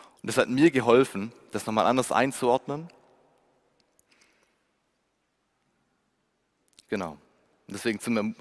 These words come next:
als Ermutigung, guckt euch immer wieder so Stellen an. Beschäftigt euch damit. Für mich hat es die Schärfe rausgenommen, das ein bisschen mehr zu verstehen, warum Jesus da so klare Worte fasst, warum er diese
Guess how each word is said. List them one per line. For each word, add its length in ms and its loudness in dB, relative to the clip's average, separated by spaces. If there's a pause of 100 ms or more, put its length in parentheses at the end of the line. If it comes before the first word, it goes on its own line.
(100)
als 180 -4
Ermutigung, 480 -8 (180)
guckt 180 -12
euch 80 -2
immer 140 -2
wieder 140 -4
so 100 -4
Stellen 360 0
an. 180 -6 (380)
Beschäftigt 440 -4
euch 120 -4
damit. 300 -8 (220)
Für 120 -14
mich 120 -8
hat 80 0
es 80 -6
die 100 -10
Schärfe 380 2
rausgenommen, 760 -2
das 180 -6
ein 80 -12
bisschen 240 -6
mehr 160 0
zu 140 -16
verstehen, 560 -6 (540)
warum 180 -2
Jesus 220 -8
da 120 0
so 120 -6
klare 380 0
Worte 220 -4
fasst, 440 -4 (400)
warum 160 -4
er 40 -8
diese 300 -6